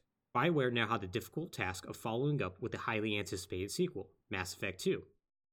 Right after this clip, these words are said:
This was a problem that was, ironically, compounded by their own decision-making. By creating a game where your choices were supposed to truly matter,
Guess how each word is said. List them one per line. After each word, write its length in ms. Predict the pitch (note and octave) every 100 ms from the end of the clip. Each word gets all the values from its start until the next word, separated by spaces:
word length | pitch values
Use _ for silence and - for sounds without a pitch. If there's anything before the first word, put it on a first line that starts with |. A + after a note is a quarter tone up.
| _ _ _ _
This 160 | A3+ A#3
was 120 | D#4
a 40 | D4+
problem 440 | - D3 C#3 C#3+
that 260 | A#2+ A2+ G#2+
was, 220 | G2+ G2 -
ironically, 640 | A#2 C#3+ E3 C#3 F#2+ F#2 - -
compounded 540 | C#3 - C#3+ D3+ D#3
by 120 | A2+
their 200 | G#2+ A#2+ -
own 300 | G#2+ A2 B2 -
decision-making. 840 | A2+ - C3 A#2+ F2+ F#2+ - - - _ _ _ _ _
By 80 | G#2+
creating 400 | - A#2+ C3 F3+
a 40 | D#3
game 400 | G#2+ A#2+ B2 A#2+
where 100 | G2+
your 120 | G2
choices 440 | - C3+ B2 C#3+
were 80 | A2
supposed 440 | - - G2 G2
to 60 | -
truly 300 | - G#2+ B2
matter, 420 | C3 F2+ F#2 F#2